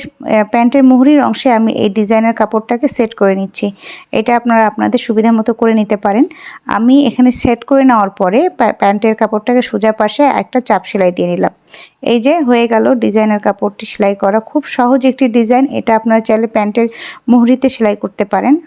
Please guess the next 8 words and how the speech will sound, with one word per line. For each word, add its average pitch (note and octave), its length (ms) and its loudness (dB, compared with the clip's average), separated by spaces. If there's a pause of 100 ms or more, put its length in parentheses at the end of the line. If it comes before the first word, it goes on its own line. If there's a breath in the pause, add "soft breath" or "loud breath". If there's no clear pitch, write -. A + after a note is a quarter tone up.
আবার G3 400 -2
চাইলে G#3 360 0 (300 loud breath)
হাতের G#3 480 -2
মুহুরিতে A#3 520 0
জন্য, C4 480 2
মানে G#3+ 180 0
কামিজের A3 500 0
হাতের A3+ 400 0